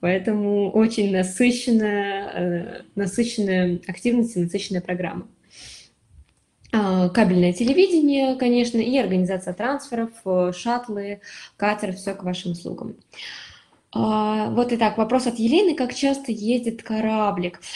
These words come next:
А, Елена, мы обязательно анонсируем, м, также вместе с зап-, э, с возобновлением шаттлов, э,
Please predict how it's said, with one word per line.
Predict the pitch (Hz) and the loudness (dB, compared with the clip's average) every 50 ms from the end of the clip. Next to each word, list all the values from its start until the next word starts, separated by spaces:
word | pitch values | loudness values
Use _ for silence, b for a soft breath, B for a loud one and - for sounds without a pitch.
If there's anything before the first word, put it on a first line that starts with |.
| B B B | B B B
А, | 202 202 202 202 208 | 0 0 2 2 2
Елена, | 208 220 240 247 247 233 208 | 2 2 2 2 2 2 2
мы | 202 202 233 262 262 | 2 2 2 2 2
обязательно | 233 208 214 196 240 247 240 233 220 214 208 | 0 0 -2 -2 -2 -2 -2 -2 -2 -2 0
анонсируем, | 208 214 214 214 214 - - 254 240 233 214 202 190 185 180 - | 0 -2 -2 -2 -4 -4 -4 -2 0 2 0 0 0 -4 -4 -6
м, | 202 190 180 | -6 -6 -2
также | 220 226 220 202 190 185 | 0 0 0 -2 -2 -4
вместе | 196 208 214 214 214 - 202 180 | -2 -2 -2 -4 -4 -8 -10 -10
с | - - | -10 -6
зап-, | 208 196 190 190 180 208 214 208 208 - | -6 -4 -4 -2 -2 -2 -2 -2 -4 -6
э, | - 185 - - 196 196 196 190 185 185 185 | -10 -8 -6 -6 -4 -4 -2 -2 -2 -2 -4
с | 185 - - - - 208 196 190 190 190 190 185 185 180 170 - | -6 -10 -12 -6 -4 -2 0 0 0 2 2 2 2 0 -2 -2
возобновлением | 202 202 185 214 208 214 226 220 233 233 226 202 190 185 185 185 | -4 -2 0 0 2 2 2 2 4 4 4 4 4 2 2 0
шаттлов, | 180 - 254 277 320 320 320 277 254 262 - - | 0 0 2 2 2 2 2 0 0 -2 -4 -10
э, | - | -6